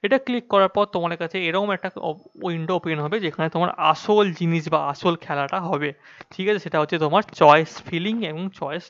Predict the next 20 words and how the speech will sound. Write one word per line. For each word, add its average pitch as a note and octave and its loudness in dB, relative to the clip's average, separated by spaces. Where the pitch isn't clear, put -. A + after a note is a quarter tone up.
locking। D#3 -4
খুব, B3+ 2
খুব, A3 4
খুব F#3+ 0
important D#3+ -6
জিনিস। D3+ -10
তো - 0
এইখানে C4+ -4
চয়েস G#3+ 0
ফিলিং G#3 -6
এবং G#3+ -6
চয়েস D#3+ -6
ফিলিংয়ে E3+ -10
এটা D#3 -12
বলেছে, D#3+ -14
সেটা E3 -6
হচ্ছে, D3 -6
"Go A3 -4
to B3 -6
the A#3+ 4